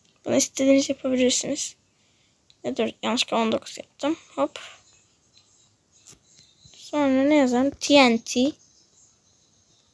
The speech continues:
Replace. Bakın şimdi ne olacak? Ne? Bin otuz. Tamam, yanlışlıkla biraz fazla koymuşuz.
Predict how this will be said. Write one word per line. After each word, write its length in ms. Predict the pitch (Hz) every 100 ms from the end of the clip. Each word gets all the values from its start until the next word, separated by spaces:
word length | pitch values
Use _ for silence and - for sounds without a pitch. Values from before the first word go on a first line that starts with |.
| _ _ _ _ _ _ _ _ _ _ _ _
Replace. 1300 | 240 240 240 - - _ _ 247 233 196 - - - - - _ - - _ _
Bakın 200 | 277 277
şimdi 280 | 269 - 247
ne 60 | 254
olacak? 300 | 233 285 294 - - - - - _ _ - _ _ _ _ _ _ - -
Ne? 240 | 226 262 -
Bin 120 | 226 220
otuz. 500 | 220 - 214 - - _ _ _ _ _ _ _ _ _ _ _ _
Tamam, 220 | 247 254
yanlışlıkla 440 | 226 233 - 247 247
biraz 340 | 220 233 -
fazla 480 | - 220 208 220 220
koymuşuz. 840 | - 196 190 - 240 - - -